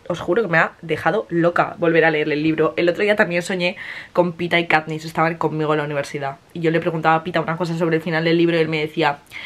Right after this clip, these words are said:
"Eh, tal". Y yo dije, "Ay, menos mal que estáis aquí para explicármelo". O sea, es que lo recuerdo tan vivamente.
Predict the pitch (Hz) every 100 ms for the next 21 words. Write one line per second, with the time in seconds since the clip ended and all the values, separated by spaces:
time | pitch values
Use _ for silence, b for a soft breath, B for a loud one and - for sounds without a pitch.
0 | B B B B B - 233 226 220 226
1 | 294 226 - B 220 208 214 - 320 294
2 | 311 349 254 269 - 214 214 202 185 202
3 | 196 185 208 226 160 160 - _ - 208
4 | 180 - - 170 170 185 190 190 185 175
5 | 170 165 165 175